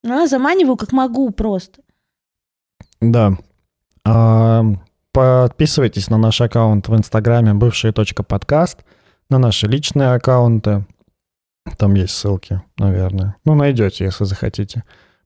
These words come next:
Speaker 2: Подписывайтесь, пожалуйста, на наш Patreon, поддерживайте нас, и мы сможем нормальные камеры покупать, мы как-то студию снимем, где не сверлят. <laughs> Кра-, кра-, красивую.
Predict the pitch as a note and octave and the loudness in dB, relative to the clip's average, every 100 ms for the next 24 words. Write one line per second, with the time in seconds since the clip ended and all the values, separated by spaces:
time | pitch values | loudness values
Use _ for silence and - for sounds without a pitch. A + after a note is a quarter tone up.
0 | - A#2 D3 D3+ C#3+ A#2 A2 F#2+ A2 A#2 | -4 -2 0 0 0 0 -2 0 2 2
1 | G#2+ A#2 A2+ A2 - A2+ A#2 B2+ C#3+ E3 | 2 0 0 0 -2 -2 2 2 4 4
2 | F3 D3+ - A2+ A#2 C3 A#2+ A2+ G#2+ G2+ | 4 2 0 0 2 2 2 2 0 -2
3 | - A2+ B2+ C#3+ - - - A#2 A#2 A#2+ | 0 0 2 0 -2 -8 -6 -2 2 4
4 | A#2 A2+ G#2+ G#2+ - A#2 G#2+ G2+ G2+ A2 | 4 4 2 0 0 0 2 0 0 0
5 | A2 A2+ A2 G2+ G2+ C#3 D#3 C3+ B2 A2+ | 2 2 2 0 0 2 2 2 0 -2
6 | A#2+ A2+ A#2 A2 - - G#2+ G#2 G#2 G2+ | -4 -2 0 0 -2 -8 -4 -2 0 -2
7 | G2+ G#2 G#2 G#2 G#2 - A2 - G2+ - | -4 -4 -6 -6 -6 -4 -4 -4 -6 -2
8 | D#3+ C3+ B2+ C3 C3 A#2 A2+ A2 A2+ G#2 | 0 2 0 2 2 2 2 2 2 0
9 | A#2+ A2 G2+ G#2 - - - - G#4+ - | 0 0 0 -4 -6 -16 -8 -2 0 0
10 | - B2+ F#2+ - G2+ - - - B2 B2 | 0 2 2 2 0 0 -2 -2 0 0
11 | B2+ B2+ - B2 A#2 A2+ A#2+ | 0 0 0 0 2 2 -2